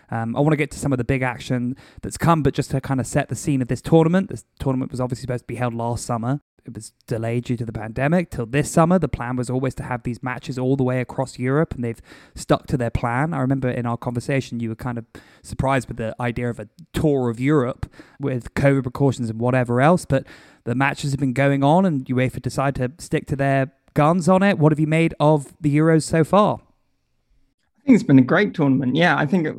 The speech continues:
Speaker 2: I, I think the covid precautions did think, that did make me think that this tournament would be weird, but I think for the most part it's worked in all the, all the stadiums, and seeing the different stadiums and, you know, certain stadiums having more fans and all the rest. I think it's been a very kind of colourful,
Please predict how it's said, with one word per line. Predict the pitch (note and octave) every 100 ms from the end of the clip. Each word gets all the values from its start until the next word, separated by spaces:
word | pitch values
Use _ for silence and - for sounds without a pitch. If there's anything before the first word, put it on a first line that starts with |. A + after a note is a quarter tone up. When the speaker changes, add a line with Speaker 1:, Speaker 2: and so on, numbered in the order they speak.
| B2 -
Speaker 2:
I, | - - _ _
I | -
think | C3 E3+ C#3
the |
covid | - G3 D3 C3+
precautions | C#3+ C3+ C#3+ C#3+ C3 B2 A#2+ - _ _ _ _ _ _ _ - B2+
did | D3+ C#3
think, | C#3 C3 C#3+
that | D3
did | C#3+ C#3
make | C3+ C3
me | C3+
think | C3 B2
that | C#3+ - _
this | - D3
tournament | - C#3 B2+ A#2+
would | D#3
be | C3+
weird, | C3 C#3+ C#3 C3+
but | D3+
I | D#3+
think | E3+ G3 - -
for | D3+
the | D#3
most | D#3+ F#3+ F#3+
part | F#3 C#3 E3
it's | B2+ -
worked | D#3+ C#3+ - _ - -
in | C3+
all | C3+
the, | C3 C3 B2
all | D3 B2+
the | C3
stadiums, | - C3+ B2 A#2+ B2
and | C3
seeing | C#3+ C3+
the | C3
different | C3 B2 B2+ -
stadiums | C3 B2 B2 A#2+ A#2+
and, | B2+ B2 A#2+ - _ _
you | C3+
know, | B2+
certain | B2 - C3 C3+ E3+ -
stadiums | - B2+ A#2+ B2
having | B2 B2 B2
more | B2+ B2
fans | B2 B2 A#2+
and | B2
all | A#2+ A#2+
the |
rest. | B2 B2
I | D3+
think | G#3 D#3+
it's | C3
been | C#3+ C3+
a |
very | C3+ C3 C3
kind | - B2+
of | A#2+
colourful, | - C3+ B2+ B2+ C3 B2